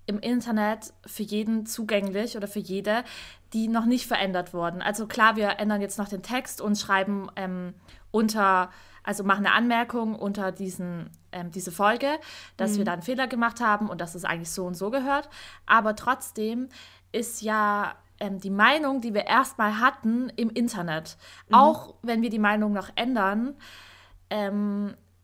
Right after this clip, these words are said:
Speaker 1: weiß es ja die Person erstmal vielleicht nicht, weil die nur die
Speaker 2: Die
Speaker 1: eine
Speaker 2: das anhört.
Speaker 1: Folge hört. Ja,
Speaker 2: Ja.
Speaker 1: genau. Und okay, das war jetzt keine Meinung, die jetzt falsch war, sondern es waren einfach Informationen, die wir verwechselt haben.
Speaker 2: Ja.
Speaker 1: Aber, äh, trotzdem kann sich ja irgendwie die Meinung dann im Laufe der Zeit ändern,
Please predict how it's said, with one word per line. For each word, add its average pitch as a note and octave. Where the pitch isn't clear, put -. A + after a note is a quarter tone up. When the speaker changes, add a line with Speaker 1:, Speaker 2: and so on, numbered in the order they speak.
Speaker 1:
weiß A#3
es -
ja A3
die A3
Person A3+
erstmal A3+
vielleicht A#3+
nicht, -
weil F#3+
die F#3+
nur A3
die A#3
Speaker 2:
Die -
Speaker 1:
eine C4+
Speaker 2:
das G#3
anhört. F#3+
Speaker 1:
Folge F#3
hört. F3
Ja, C4
Speaker 2:
Ja. B3+
Speaker 1:
genau. G#3+
Und A3+
okay, B3
das C4+
war A#3
jetzt A3
keine G#3
Meinung, A3
die A3+
jetzt G#3
falsch G#3
war, G#3
sondern F#3+
es F#3+
waren F#3
einfach F#3+
Informationen, F#3
die G#3
wir F3
verwechselt B3+
haben. C4+
Speaker 2:
Ja. G3+
Speaker 1:
Aber, A3+
äh, -
trotzdem F#3+
kann G#3+
sich G#3+
ja G#3+
irgendwie G#3
die G#3
Meinung A3
dann G#3+
im G3+
Laufe G3+
der F#3+
Zeit F#3
ändern, B3+